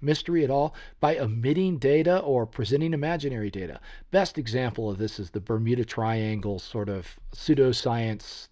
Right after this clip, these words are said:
thing, whatever that's called, where that there's this, and by the way, you know, you go and you look at variety of different sources, the triangle gets defined differently,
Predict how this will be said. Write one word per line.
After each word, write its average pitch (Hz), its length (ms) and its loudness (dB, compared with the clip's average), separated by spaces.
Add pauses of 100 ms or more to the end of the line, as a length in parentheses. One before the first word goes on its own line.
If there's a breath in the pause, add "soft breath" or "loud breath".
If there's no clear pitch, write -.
(120)
thing, 101 400 -2 (260)
whatever 120 320 2
that's 107 200 -2
called, 104 280 -4 (460 loud breath)
where 143 160 8
that 135 240 6
there's 135 260 4
this, 135 240 2
and 135 140 -2
by 143 160 8
the 139 80 8
way, 123 200 2 (440 loud breath)
you 135 120 -2
know, 113 120 0
you 120 180 0
go 165 220 10
and 165 100 6
you 147 80 4
look 147 160 4
at 143 100 -2
variety 139 480 8
of 123 100 4
different 120 260 -4
sources, 143 480 0
the 131 120 0
triangle 156 680 4
gets 131 240 -4
defined 147 680 2 (140)
differently, 117 720 -2